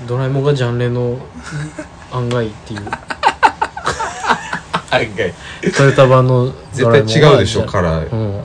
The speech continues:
Speaker 2: 案外になったけど。
Speaker 1: 三パーわかった。<laughs> え？三パーわかってもうたの？
Speaker 2: で、あの、じゃあ、じゃあ、実写化されてない。
Speaker 1: <laughs> ああ。されてないやつね。
Speaker 2: されてないものないっていう。
Speaker 1: されてないものね。
Speaker 2: いや、ジャンプシリーズですよね。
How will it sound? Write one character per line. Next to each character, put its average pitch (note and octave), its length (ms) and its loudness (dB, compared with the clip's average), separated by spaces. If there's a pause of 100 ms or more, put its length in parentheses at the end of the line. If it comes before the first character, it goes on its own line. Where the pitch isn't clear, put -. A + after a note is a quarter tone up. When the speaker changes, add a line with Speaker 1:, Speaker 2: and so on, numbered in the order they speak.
Speaker 2:
案 G2+ 200 -4
外 G#2+ 200 2
に D#2+ 140 0 (140)
な E2+ 60 -6
っ E2 40 -4
た C#3+ 100 0
け C#3+ 60 2
ど。 - 20 2
Speaker 1:
三 - 20 2
パ F3 100 6
ー - 20 6
わ C3 160 6
か A2 80 0
っ - 100 -6
た。 - 140 -8
<laughs> - 80 -10 (1000)
え？ G3+ 100 -2 (680)
三 B2+ 240 -2
パ D#3+ 100 4
ー - 20 4
わ B2+ 100 2
か C#3 40 2
っ C#3 60 2
て C#3+ 100 -4
も C3 80 0
う G#2+ 40 -4
た - 80 -8
の？ - 140 -12 (840)
Speaker 2:
で、 A#2 120 -4
あ G#2+ 100 -2
の、 G2+ 320 -4 (1040)
じ A#2 80 0
ゃ F#2+ 40 4
あ、 F2+ 40 2
じ F2 80 0
ゃ - 20 -2
あ、 D2 40 -4 (160)
実 E3 280 -6
写 G3+ 100 -4
化 - 60 -14
さ - 220 -8
れ G#3 100 -2
て A3 160 -8
な F3+ 120 -4
い。 - 40 -10 (400)
Speaker 1:
<laughs> - 400 -6
あ A#2+ 640 2
あ。 - 20 -20 (1000)
さ E3 160 2
れ E3 60 0
て D#3+ 100 -2
な C3+ 120 4
い A2 60 0
や A2 100 -2
つ G2 60 0
ね。 F2 40 2
Speaker 2:
さ - 0 -
れ D#2+ 40 0
て - 20 0
な - 20 -4
い D#2+ 40 -4
も D#2 80 -6
の D#2 80 -4
な F2+ 220 -2
い G2 160 -4
っ - 20 -4
て - 220 -12
い - 40 -12
う。 - 20 -10
Speaker 1:
さ D#3+ 120 0
れ E3+ 160 0
て E3 180 -2
な A#2 160 -2
い A2 80 -8
も A2+ 160 -6
の A2 60 -6
ね。 D3+ 60 2
Speaker 2:
い - 20 6
や、 C3+ 140 4
ジ F3+ 80 2
ャ G3+ 100 0
ン G#3 40 -8
プ F#3+ 60 -10
シ - 160 -10
リ G3 140 -2
ー D#3 60 -2
ズ D2+ 340 -10
で F#2+ 80 -14
す - 120 -16
よ F#2 40 -10
ね。 F#3 140 -6